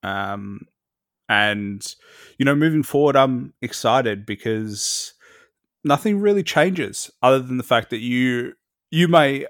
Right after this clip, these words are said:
unfortunately get to hear my, my voice a bit more often than before. Hopefully you don't hate it at th-, as much. Um, but the plan still to move forward to keep interviewing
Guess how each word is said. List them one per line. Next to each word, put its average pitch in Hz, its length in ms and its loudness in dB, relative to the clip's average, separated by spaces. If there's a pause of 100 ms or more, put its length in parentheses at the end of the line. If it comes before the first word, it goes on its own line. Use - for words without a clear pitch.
unfortunately 127 520 -2
get 120 200 -6
to 123 80 -6
hear 131 160 -2
my, 120 500 0
my 117 260 0
voice 113 320 -2
a 113 40 -6
bit 113 140 -4
more 113 220 -2
often 113 320 -4
than 113 120 -8
before. 113 360 -4
Hopefully 113 260 -4
you 113 40 -6
don't 110 200 -4
hate 110 180 -4
it 113 120 -10 (100)
at 117 240 -2
th-, 127 100 -4 (120)
as 127 200 -2
much. 139 400 -2 (380)
Um, 110 500 0 (420)
but 120 260 2 (360)
the 113 140 -8
plan 113 440 -2
still 113 760 0
to - 100 -6
move 113 200 -2
forward 107 300 -2
to 113 60 -8
keep 110 280 -4
interviewing 104 640 -6